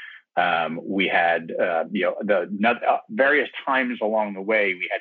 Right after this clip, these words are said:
need for capital. We had to build a plant. Russell identified the need to vertically orient the business to make it more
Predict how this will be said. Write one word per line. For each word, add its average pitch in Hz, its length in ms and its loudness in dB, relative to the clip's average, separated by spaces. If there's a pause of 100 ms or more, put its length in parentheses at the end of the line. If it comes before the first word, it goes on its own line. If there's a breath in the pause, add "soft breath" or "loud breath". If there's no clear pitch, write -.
need 87 160 -14
for - 80 -8
capital. 92 680 0
We 87 240 -10
had 90 120 -6
to 87 60 -16
build 90 260 -2
a - 200 -8
plant. 131 300 2 (240)
Russell 95 320 0
identified 95 640 0
the 95 80 -8
need 95 320 -6
to 95 100 -2
vertically 95 540 -2
orient 92 480 0 (100)
the 95 60 -4
business 87 420 -6 (140)
to 98 80 -10
make 90 240 -4
it - 160 -4
more 92 380 0